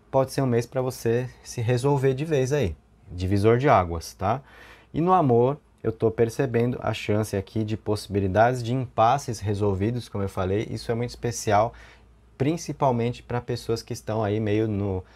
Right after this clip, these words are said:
numa troca de farpas, né? Relações onde tá faltando harmonia, tô vendo muito se direcionar,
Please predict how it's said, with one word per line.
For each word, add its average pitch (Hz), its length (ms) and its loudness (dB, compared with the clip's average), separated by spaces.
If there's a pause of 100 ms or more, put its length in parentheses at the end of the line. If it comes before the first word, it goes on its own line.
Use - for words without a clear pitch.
(140)
numa 104 160 -2
troca 104 340 2
de 95 120 -4
farpas, 117 880 0
né? 107 260 -6
Relações 101 540 -4
onde 98 200 -2
tá 95 160 -4
faltando 98 540 2
harmonia, 98 600 2 (360)
tô 113 100 -2
vendo 123 240 0
muito 147 340 -4
se - 160 -12
direcionar, 147 640 -2